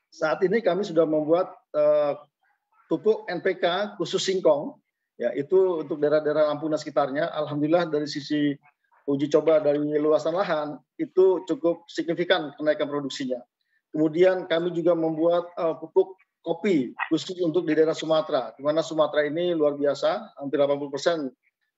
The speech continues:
eh, sentra perkebunan dari sini. Kemudian juga sawit, ya. Kemudian juga Pusri Hidro. Eh, Pusri Hidro ini,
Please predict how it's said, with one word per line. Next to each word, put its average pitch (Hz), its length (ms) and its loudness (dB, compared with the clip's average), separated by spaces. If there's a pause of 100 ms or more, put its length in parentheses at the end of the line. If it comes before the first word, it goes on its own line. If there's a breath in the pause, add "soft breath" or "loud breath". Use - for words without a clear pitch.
(120)
eh, 143 160 2
sentra 143 480 0 (640)
perkebunan 165 480 0
dari 156 160 0
sini. 170 320 -2 (480)
Kemudian 165 320 2
juga 170 160 4
sawit, 170 480 2 (160)
ya. 139 80 -14 (340)
Kemudian 156 400 0
juga 165 220 2
Pusri 170 320 -4
Hidro. 170 560 0
Eh, 143 260 -10
Pusri 175 320 4
Hidro 185 160 4
ini, 220 320 0